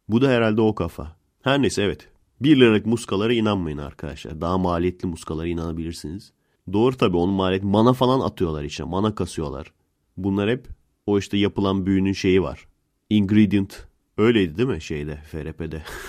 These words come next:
<laughs> Malzemeleri var. Periapt of Protection Against Evil. Sonra da diyor ki işte bilmem ne, elli dokuz nokta doksan dokuz dokuz dokuz liraya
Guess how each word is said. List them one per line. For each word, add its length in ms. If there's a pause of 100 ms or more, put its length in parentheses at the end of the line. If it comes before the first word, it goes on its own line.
(100)
<laughs> 120 (1040)
Malzemeleri 720
var. 280 (320)
Periapt 480
of 180
Protection 560
Against 400
Evil. 340 (340)
Sonra 320
da 120
diyor 140
ki 140
işte 320
bilmem 320
ne, 60
elli 280
dokuz 300
nokta 300
doksan 420
dokuz 360 (240)
dokuz 320
dokuz 340
liraya 400